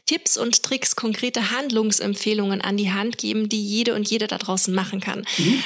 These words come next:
Speaker 1: Ähm, Herr Trüder, was würden Sie den Menschen da draußen an dieser Stelle raten? Wie können wir zu einem gerechteren Ernährungssystem, zu einer schöneren, gerechteren und faireren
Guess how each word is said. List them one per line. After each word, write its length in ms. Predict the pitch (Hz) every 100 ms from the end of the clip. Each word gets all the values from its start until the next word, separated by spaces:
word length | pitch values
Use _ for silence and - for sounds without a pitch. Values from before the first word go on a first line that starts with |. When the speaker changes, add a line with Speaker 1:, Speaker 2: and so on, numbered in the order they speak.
| -
Speaker 1:
Ähm, 220 | 208 202
Herr 140 | 202
Trüder, 280 | 226 220 208
was 220 | 208 214
würden 260 | 240 240 226
Sie 320 | 226 233 233 - - -
den 160 | 214
Menschen 320 | 214 226 -
da 100 | 220
draußen 540 | 208 190 202 - 208 196
an 100 | -
dieser 220 | 214 226 226
Stelle 340 | - 214 214
raten? 400 | 196 214 226 214
Wie 100 | 214
können 280 | 214 214 220
wir 100 | 214
zu 120 | -
einem 240 | 208 202
gerechteren 760 | 202 196 185 226 - 208 202 196 - - -
Ernährungssystem, 920 | 190 180 190 214 208 226 - 202 185
zu 100 | 190
einer 300 | 202 202 202 -
schöneren, 580 | - 240 233 220 214
gerechteren 720 | 208 208 202 196 - 214 208
und 160 | 202 202
faireren 600 | - 226 226 214 196 196